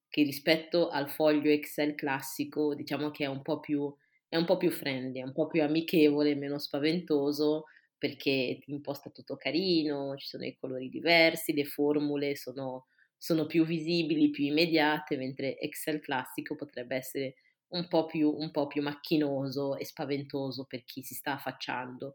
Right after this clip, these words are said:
soprattutto per le realtà e le persone che hanno delle conoscenze e una praticità, diciamo, con, con tutto ciò che è digitale e internet,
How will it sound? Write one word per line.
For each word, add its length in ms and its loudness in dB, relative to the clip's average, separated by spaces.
soprattutto 400 0
per 180 6
le 140 2
realtà 720 0
e 120 -8
le 120 -6
persone 580 -6
che 140 -8
hanno 480 -8
delle 280 -2
conoscenze 1040 -2
e 220 -4
una 200 -10
praticità, 720 -2
diciamo, 480 -6
con, 340 -8
con 320 -4
tutto 360 -2
ciò 200 0
che 240 0
è 220 -6
digitale 580 -2
e 60 6
internet, 1040 0